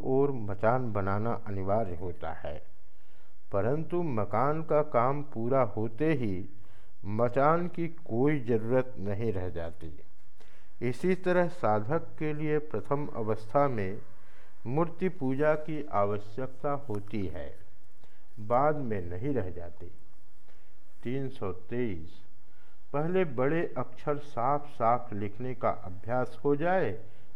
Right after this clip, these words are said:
तो फिर छोटी सी घसीटी लिखावट आसानी से लिखी जा सकती है। इसी प्रकार पहले मन को साकार में स्थित कर लेने के बाद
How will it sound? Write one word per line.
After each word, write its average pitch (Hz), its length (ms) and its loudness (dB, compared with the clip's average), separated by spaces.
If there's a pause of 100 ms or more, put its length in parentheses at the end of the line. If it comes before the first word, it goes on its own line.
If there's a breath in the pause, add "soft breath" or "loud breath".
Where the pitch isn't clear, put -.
तो 101 120 0
फिर 95 240 0
छोटी 131 520 0
सी 165 200 0
घसीटी 131 680 0
लिखावट 135 520 0 (160)
आसानी 101 520 0
से 87 200 -2
लिखी 90 320 -2
जा 156 180 0
सकती 131 440 -2
है। 123 360 -2 (560 soft breath)
इसी 110 300 0
प्रकार 98 600 2 (580 soft breath)
पहले 165 340 2
मन 127 300 0
को 131 240 0
साकार 104 560 2
में 117 300 -2
स्थित 110 420 -2
कर 117 100 0
लेने 120 380 0
के 139 200 0
बाद 143 440 2